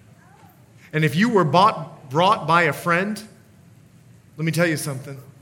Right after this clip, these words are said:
They brought you to listen to this. So what I want you to do right now, if you brought a friend,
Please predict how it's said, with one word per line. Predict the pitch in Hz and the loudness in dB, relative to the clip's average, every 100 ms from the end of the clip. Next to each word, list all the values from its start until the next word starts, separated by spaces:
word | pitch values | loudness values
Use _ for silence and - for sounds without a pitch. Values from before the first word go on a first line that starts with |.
| - - _ - - _ - | -20 -20 _ -20 -20 _ -4
They | 156 143 | 0 0
brought | 123 156 170 175 185 | -2 -4 -4 -8 -8
you | 180 180 | -8 -8
to | - | -8
listen | 151 156 - 151 131 | -6 -6 -6 -8 -10
to | 135 | -6
this. | 143 131 - - | -4 -4 -6 -16
So | - 151 | -8 -4
what | 160 | 0
I | 190 | 0
want | 175 214 214 | -2 -4 -6
you | |
to | 196 | -8
do | 185 214 | -6 -6
right | 202 202 | -4 -4
now, | 180 139 127 131 - | -4 -6 -8 -12 -12
if | 120 113 | -10 -6
you | 131 190 | -2 -2
brought | 165 180 180 | 0 -2 -4
a | |
friend, | 175 139 127 | -6 -8 -8